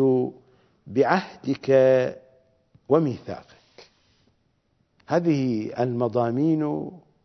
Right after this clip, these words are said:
جمعت كل الذي مر وفوقه، وفوقه، وفوقه. هذه المضامين لو انطبقت،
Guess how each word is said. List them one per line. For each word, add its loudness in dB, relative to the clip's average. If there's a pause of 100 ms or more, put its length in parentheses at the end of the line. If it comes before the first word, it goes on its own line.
(760)
جمعت -2 (1160)
كل 2
الذي 2
مر 2 (1800)
وفوقه، 0 (280)
وفوقه، -4
وفوقه. -10 (2250)
هذه 2
المضامين 0 (2000)
لو 6
انطبقت، 0